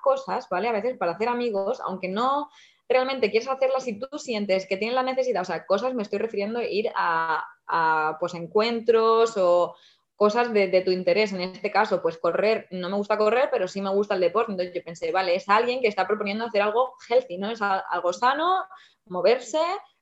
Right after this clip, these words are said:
venga, voy para allá". Si hubiesen propuesto pintar, me encanta pintar, también hubiese ido. Entonces, me refiero, intenta buscar como encuentros de gente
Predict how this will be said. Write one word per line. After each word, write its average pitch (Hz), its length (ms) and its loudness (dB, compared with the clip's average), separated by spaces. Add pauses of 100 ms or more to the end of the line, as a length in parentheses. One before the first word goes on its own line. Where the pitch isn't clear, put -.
venga, 208 240 2
voy 196 140 6
para 220 180 4
allá". 170 180 2
Si 165 100 -6
hubiesen 247 240 0
propuesto 254 460 4
pintar, 247 400 2
me 175 100 -4
encanta 180 320 -4
pintar, 214 360 -4
también 180 260 -4
hubiese 220 260 0
ido. 160 220 0
Entonces, 208 380 -6
me 196 160 -2
refiero, 190 500 2 (100)
intenta 226 500 2
buscar 254 440 0
como 180 420 -2 (200)
encuentros 233 640 2
de 254 80 2
gente 254 520 -4